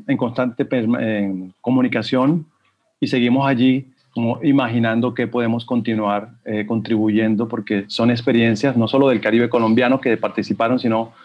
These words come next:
experiencias de varias zonas de, de Colombia. Están muy, muy, muy canalizadas con un objetivo.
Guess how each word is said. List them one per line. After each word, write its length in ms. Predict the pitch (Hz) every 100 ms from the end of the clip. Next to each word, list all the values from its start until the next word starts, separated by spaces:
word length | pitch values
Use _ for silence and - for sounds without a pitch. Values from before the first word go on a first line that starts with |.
| - - _ -
experiencias 1000 | - - 117 123 127 120 139 135 - -
de 420 | 123 120 135 147 147 _ _ _
varias 320 | 117 117 120
zonas 340 | 120 120 120 120 - _
de, 420 | 117 123 127 135 - _ _ - - -
de 160 | 120
Colombia. 560 | 117 113 123 113 101 95 - - - - _
Están 200 | _ 147
muy, 180 | 156 165
muy, 440 | 165 143 143 151
muy 320 | 156 143 160 165
canalizadas 840 | 170 147 123 135 123 123 135 -
con 220 | - 127
un 100 | 123
objetivo. 680 | 127 107 113 117 127 95 85